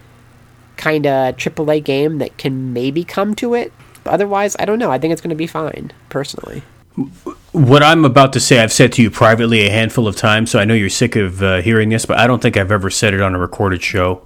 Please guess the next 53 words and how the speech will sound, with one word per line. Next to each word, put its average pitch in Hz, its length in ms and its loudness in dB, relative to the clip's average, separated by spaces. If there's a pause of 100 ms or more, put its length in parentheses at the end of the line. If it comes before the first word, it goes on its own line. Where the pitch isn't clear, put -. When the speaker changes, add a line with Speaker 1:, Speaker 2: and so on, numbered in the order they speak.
(140)
Speaker 2:
and 95 140 -2
I 95 100 0
know 104 100 -2
you'll 92 380 -2
agree. 92 440 -4 (1200)
So, 117 500 2 (380)
we 214 240 -4
just 185 280 0
got 127 180 2
done 117 220 2
discussing 107 500 -2
how 98 120 0
the 90 60 -8
Switch 120 340 -2
has 98 220 0
so 98 200 0
much, 104 340 -2
so - 180 0
many 117 180 2
different 101 280 -2
experiences. 101 640 -4
You 101 80 0
don't 110 180 0
even 95 200 0
need 98 160 0
all 95 100 0
the 90 80 -8
triple 95 340 -4
A 90 80 -2
games, 95 320 -2
but 92 180 -6
it 90 100 -6
does 101 180 -4
have 95 200 -2
a, 90 240 -4
a 92 120 -6
healthy 101 380 -2
amount 92 320 -2
of 80 80 -12
that. 98 360 -2
It's, - 260 -12
it's 120 220 -12
kind 117 220 -2
of 92 80 -4
a 92 60 -4
jack 95 260 -2
of 90 100 -6
all 85 120 -6
trades, 101 520 -4
does 98 200 -4
a 92 40 -8
great 87 220 -8
job. 85 300 -8